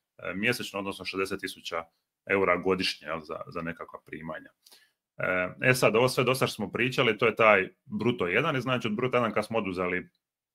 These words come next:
doprinose za mirovinsko, kad smo oduzeli, e, porez na dohodak, dobili smo naš neto, jel? Za nekakvu hipotetsku osobu, baš smo gledali, e, izračune prije, e, prije nego što smo, ovaj,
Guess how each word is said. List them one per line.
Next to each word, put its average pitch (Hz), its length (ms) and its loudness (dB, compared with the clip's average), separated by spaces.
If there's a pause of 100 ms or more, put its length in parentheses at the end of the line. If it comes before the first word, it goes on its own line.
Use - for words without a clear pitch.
(320)
doprinose 92 480 -2
za 90 100 -4
mirovinsko, 110 480 -2
kad 101 140 -4
smo 101 120 -8
oduzeli, 90 420 -2 (420)
e, 90 320 -2
porez 104 240 0
na 95 60 -4
dohodak, 117 440 2 (360)
dobili 104 260 0
smo 104 140 -6
naš - 440 -2 (140)
neto, 87 400 -6
jel? 95 160 -4
Za 90 100 -6
nekakvu 107 340 -6
hipotetsku 101 560 -4
osobu, 104 320 -2
baš 101 180 0
smo 95 120 -8
gledali, 90 360 -2
e, 85 80 -12 (960)
izračune 92 560 -4
prije, 90 420 -2 (260)
e, 87 320 -6
prije 98 180 -2
nego 87 160 -8
što - 100 -18
smo, 90 260 -10
ovaj, 87 400 -8